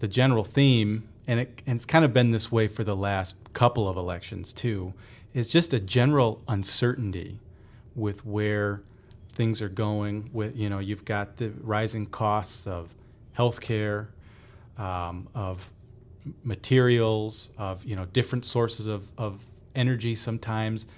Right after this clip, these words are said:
So there's a, there's just this general uncertainty out there about what are we looking at. And, and that, that boils down to the, the local level too, where you've got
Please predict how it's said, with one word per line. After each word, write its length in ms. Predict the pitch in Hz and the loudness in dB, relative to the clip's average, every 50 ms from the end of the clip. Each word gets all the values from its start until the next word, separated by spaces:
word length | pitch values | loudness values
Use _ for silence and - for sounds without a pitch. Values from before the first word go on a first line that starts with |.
| - - | -20 -16
So 160 | - - 139 | 0 2 4
there's 220 | 127 123 127 120 113 | 4 4 4 2 0
a, 100 | 110 101 101 - - - | -2 -4 -4 -10 -10 -4
there's 240 | 131 127 120 110 - | -2 -2 -2 0 0
just 240 | - 170 165 - | 0 0 0 0
this 180 | - 117 95 98 | -2 -4 -4 -6
general 800 | 104 - - 123 127 139 156 147 143 139 127 123 120 120 120 - - - - - - - - - - - - - - | -8 -4 0 2 4 4 4 4 4 4 4 4 2 0 -2 -8 -14 -20 -20 -20 -20 -20 -20 -20 -20 -20 -18 -8 -4
uncertainty 600 | 113 101 101 - - 113 107 101 92 90 92 87 | -2 -2 0 0 0 -2 -2 -4 -6 -8 -8 -8
out 200 | 85 85 - - | -10 -10 -10 -10
there 180 | 101 90 85 | -8 -8 -8
about 320 | 87 87 87 95 92 92 - - - - - - - - - - - - | -10 -8 -6 -6 -6 -6 -8 -12 -20 -20 -20 -20 -20 -20 -20 -20 -12 -2
what 180 | 127 120 123 127 | 2 4 6 6
are 60 | 127 | 6
we 100 | 117 110 | 4 2
looking 320 | 107 104 95 - - 95 | 0 -2 -4 -6 -8 -10
at. 180 | 85 85 82 - - - - - - - - - - - - - - - - - | -10 -12 -14 -16 -20 -20 -20 -20 -20 -20 -20 -20 -20 -20 -20 -20 -20 -20 -8 -4
And, 340 | 131 113 117 117 113 123 131 | 0 0 2 2 0 -2 0
and 180 | - 135 135 156 | 2 4 6 8
that, 220 | 165 165 165 - 147 | 6 6 4 4 4
that 220 | 165 175 175 147 | 4 4 4 4
boils 340 | 147 160 175 170 160 135 117 | 6 8 8 8 8 6 4
down 500 | - 143 135 135 135 135 131 127 131 - - - - | 4 6 6 8 8 6 6 4 2 -2 -6 -10 -2
to 480 | - - 135 131 127 127 123 120 127 - - - - - - - - | 2 4 4 4 4 2 0 -2 -6 -10 -16 -20 -20 -20 -20 -10 -4
the, 240 | 120 117 120 123 - | -2 0 0 0 -2
the 320 | 147 131 127 131 131 135 | -2 -4 0 4 4 6
local 380 | 123 135 147 156 156 156 120 107 | 8 8 8 8 6 4 0 0
level 260 | 101 98 92 95 95 | 0 -2 -2 -4 -6
too, 300 | - - - - 151 120 | -8 -4 2 2 4 4
where 120 | 98 95 | 2 0
you've 220 | 98 101 110 107 - | -2 -4 -4 -4 -2
got 260 | - 139 123 120 - | 0 0 0 0 0